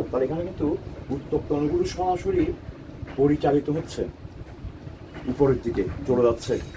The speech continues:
আর উপর থেকে অপেক্ষাকৃত শীতল অণুগুলো নিচে নেমে আসছে। তাহলে এখানে সরাসরি অণুগুলো যাতায়াত করে, উত্তপ্ত অ-, অংশগুলো যাতায়াত করে, উত্তপ্ত অংশগুলো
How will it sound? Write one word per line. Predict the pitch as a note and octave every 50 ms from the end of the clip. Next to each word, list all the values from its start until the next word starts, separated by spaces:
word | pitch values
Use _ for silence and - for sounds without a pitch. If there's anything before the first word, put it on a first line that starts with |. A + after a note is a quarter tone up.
| - - - -
আর | F#2+ A2+ B2
উপর | B2 B2 B2+ B2 -
থেকে | - D#3+ D3+ D3 C#3 C3 A#2+ - - - - - - - - - - - - - - - -
অপেক্ষাকৃত | - - D3 D3+ - E3 D3+ - -
শীতল | E3+ - D3+ D3 - D#3+ D3+ D3+
অণুগুলো | C#3+ C3+ B2+ C3 C#3+ D3+
নিচে | C#3+ B2+ A#2 - A#2+
নেমে | G#2+ G#2+ G#2 G#2 G2+
আসছে। | G2+ G2+ - - A2+ G2+ D#2+ - - - - - - - - - -
তাহলে | A#2 B2+
এখানে | B2+ D3 D3+ E3
সরাসরি | E3 D#3 D#3+ D3+ D3+ - D#3 D#3+
অণুগুলো | D3+ B2+ B2 B2+ B2 C#3+ D#3+ C#3+ C#3 D3+ - - - - - - - - - - - - - - -
যাতায়াত | C3+ C3 C3 C#3 C3 B2+ B2+ B2+ -
করে, | - D#3+ C#3+ C3 B2+ -
উত্তপ্ত | C3 A#2+ - - C3+ B2 - - C#3+ C3 B2 A2+ - - -
অ-, | B2 A#2+ - - - -
অংশগুলো | C3 C3 C#3+ C#3 - F#3 F3 E3+ F3
যাতায়াত | F3 - C3 - B2+ B2+ B2 A#2+ - -
করে, | - C#3+ A#2+ B2+ - - - - - - - - - - - -
উত্তপ্ত | - - - D#3+ D#3 -
অংশগুলো | D#3 D3+ D3+ - G3 F#3 F#3 D#3+ D3+ F3